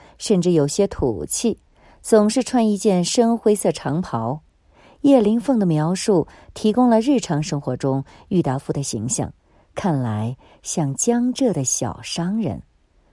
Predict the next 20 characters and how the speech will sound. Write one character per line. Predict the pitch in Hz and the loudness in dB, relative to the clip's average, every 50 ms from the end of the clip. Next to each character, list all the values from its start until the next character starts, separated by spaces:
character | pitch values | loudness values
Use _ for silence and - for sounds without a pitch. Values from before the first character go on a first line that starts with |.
| _ _ _ _ _ - | _ _ _ _ _ -2
不 | - 254 | -2 0
过， | 247 - 269 269 262 240 226 214 208 202 190 190 185 180 - _ _ _ _ - - | 0 2 2 4 6 6 6 6 4 4 4 2 0 -2 -6 _ _ _ _ -20 -6
他 | - - 320 | 0 4 4
又 | 320 294 262 | 6 6 4
笔 | - 190 160 170 | 2 2 0 0
锋 | - 262 277 302 | 2 2 2 4
一 | 302 277 208 | 4 4 2
转， | - 175 143 113 95 95 113 123 - - _ _ _ _ _ | 4 2 2 2 2 -2 -2 -4 -4 -6 _ _ _ _ _
强 | - - 175 151 147 165 180 | -6 0 0 2 2 2 2
调 | 196 196 175 160 151 147 | 2 4 4 4 4 2
这 | 147 - 240 208 | 2 2 0 2
种 | - 165 143 135 135 135 135 - - - - _ | 2 0 0 0 0 -2 -2 -4 -10 -20 -20 _
穿 | - - 277 269 269 269 254 | -6 -2 0 2 2 2 2
衣 | 262 269 254 | 2 0 0
服 | - - 180 160 156 | 0 0 2 2 2
随 | 151 - - 151 143 165 190 | 2 0 0 0 2 2 0
便 | - 247 247 202 | 2 2 0 2
的 | 160 147 - | 0 -2 -4
态 | - - 185 147 123 | -6 -6 -4 -4 -4
度， | 117 139 127 - | -2 -2 -4 -4